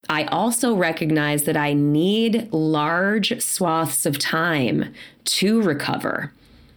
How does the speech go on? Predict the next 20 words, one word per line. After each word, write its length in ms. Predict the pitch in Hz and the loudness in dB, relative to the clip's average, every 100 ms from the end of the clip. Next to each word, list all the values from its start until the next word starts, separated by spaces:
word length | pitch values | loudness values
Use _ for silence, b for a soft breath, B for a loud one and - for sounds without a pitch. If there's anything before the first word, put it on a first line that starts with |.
| b | b
So 140 | - 156 | -2 0
I, 200 | 160 156 | 0 0
I 140 | 147 | 0
needed 680 | 143 147 160 220 226 180 156 | 2 4 4 4 2 2 0
to 120 | - | 0
have 220 | 156 156 | 0 0
some 420 | 151 - 151 170 180 | -2 -2 0 0 0
kind 360 | - 165 156 | 0 0 2
of 160 | 147 139 | 2 0
boundary. 720 | 127 156 208 147 85 - - B B B | 0 0 0 0 0 -2 -6 B B B
And 220 | - 165 165 | -2 0 2
that 360 | 202 262 131 - _ _ _ _ _ _ _ _ _ - | 0 -2 -4 -14 _ _ _ _ _ _ _ _ _ -4
understanding 960 | 190 202 185 175 - 185 214 196 165 156 | 0 2 2 0 0 0 2 4 4 4
and 80 | 151 | 2
awareness 480 | 147 156 180 190 | 2 2 2 2
of 120 | 185 160 | 0 2
myself 500 | 147 143 151 151 156 | 0 2 0 0 2
and 100 | 156 | 2
my 140 | 139 | 4
needs 600 | 135 139 143 196 202 - | 4 4 4 2 2 0